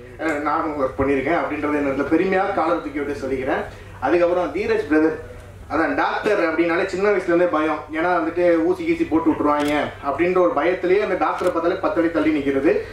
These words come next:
So, இவர் அப்படி கிடையாது, அந்த தோல்லெல்லாம் கை போட்டு, நம்மளும் கொஞ்சம் நிறைய படிச்சவங்கன்றனால நம்ம கொஞ்சம் ஓரளவுக்கு லிமிட்டாவே மெயின்டைன் பண்ணிட்டு இருப்போம்.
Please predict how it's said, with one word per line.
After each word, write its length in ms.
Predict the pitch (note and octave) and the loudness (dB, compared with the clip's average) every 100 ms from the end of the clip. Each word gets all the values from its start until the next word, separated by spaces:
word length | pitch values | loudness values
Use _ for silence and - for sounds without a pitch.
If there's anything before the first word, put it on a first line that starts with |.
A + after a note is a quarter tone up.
| - - | -14 -10
So, 180 | - A#3 | -2 0
இவர் 260 | A3 C4 | 2 2
அப்படி 220 | A#3 G3 F#3 | 4 2 2
கிடையாது, 380 | E3+ E3+ C#3 | 2 2 0
அந்த 240 | D3+ D#3+ F3+ | -4 0 4
தோல்லெல்லாம் 360 | F#3 F3 F3+ | 4 4 2
கை 160 | F3+ E3 | 2 2
போட்டு, 360 | E3 E3 E3 E3+ | 2 0 0 0
நம்மளும் 340 | F3+ A3 A3+ | 0 0 0
கொஞ்சம் 200 | G3+ F#3 | 2 2
நிறைய 240 | F3 G3+ | 2 2
படிச்சவங்கன்றனால 920 | G#3 - - G3 F#3 E3+ E3+ E3+ G3+ A3+ | 2 0 0 0 0 0 0 2 0 0
நம்ம 220 | F#3 F3+ | -2 0
கொஞ்சம் 220 | E3+ E3+ | 0 2
ஓரளவுக்கு 340 | E3+ F3+ F3+ F3+ | 4 4 2 0
லிமிட்டாவே 560 | F3 F#3+ G3+ G3 F#3+ | 0 0 0 0 2
மெயின்டைன் 140 | G3+ G3 | 2 2
பண்ணிட்டு 400 | F3+ E3 F3 - | 0 0 -2 -2
இருப்போம். 380 | D#3 F#3 - | 0 0 -2